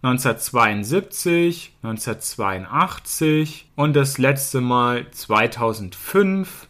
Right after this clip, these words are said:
Da hat der S-P-D-Kanzler Gerhard Schröder die Vertrauensfrage verloren und es gab Neuwahlen und bei diesen Neuwahlen ist dann übrigens Angela Merkel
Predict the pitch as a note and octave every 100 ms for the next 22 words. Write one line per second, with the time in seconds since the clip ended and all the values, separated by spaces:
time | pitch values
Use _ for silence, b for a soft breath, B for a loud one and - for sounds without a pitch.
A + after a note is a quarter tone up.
0 | _ A2+ A2 C3 A#2+ A2 A2 - _ C3
1 | C#3 - C3+ A#2 C3 C#3+ C#3 - C3 C3
2 | C3+ - A#2+ A#2 A2+ A2+ - A2 A2 A2
3 | A2 G#2+ - - - G#2+ A2 A2 G#2+ -
4 | G2+ G2+ A2 B2 - - G#2 G2+ A2+ A#2+
5 | - A2 G#2 G#2 G#2 G2+ G2 G#2 _ -
6 | - E2+ F2 A2 E3 F#3 G3 G3 G3+ -
7 | - D3+ C#3+ C#3+ A#2 A#2 C3+ F3+ E3 D#3
8 | D3+ D3+ D3+ D3+ G#3 B3 F3 E3 C#3+ B2+
9 | D3 D#3+ C#3 C3+ B2+ B2 C3 A2+ G#2+ A2
10 | - - A#2+ A#2+ G#2+ G2+ - - G#2+ B2
11 | A2 G#2 G2 F#2+ G2 - G2+ G2